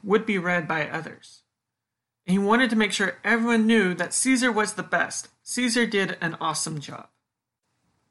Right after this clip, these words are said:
Now let's take Tacitus. He writes a book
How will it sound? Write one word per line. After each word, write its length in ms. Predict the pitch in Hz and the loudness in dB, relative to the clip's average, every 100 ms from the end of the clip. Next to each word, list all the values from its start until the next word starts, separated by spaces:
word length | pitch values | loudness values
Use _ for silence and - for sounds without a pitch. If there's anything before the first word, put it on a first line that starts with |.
| _ - | _ -2
Now 160 | 214 | 0
let's 240 | 214 240 - | 2 0 0
take 320 | 208 214 - | -2 -2 -4
Tacitus. 680 | - 233 226 - 240 - - - | 2 2 2 -6 -12 -14 -12 0
He 380 | 240 247 269 254 - | 4 4 2 -2 -4
writes 680 | 190 233 175 180 - - _ _ - | 2 2 2 -4 -12 -14 _ _ -10
a 80 | 180 | -8
book 420 | 160 214 185 - | 0 2 2 -2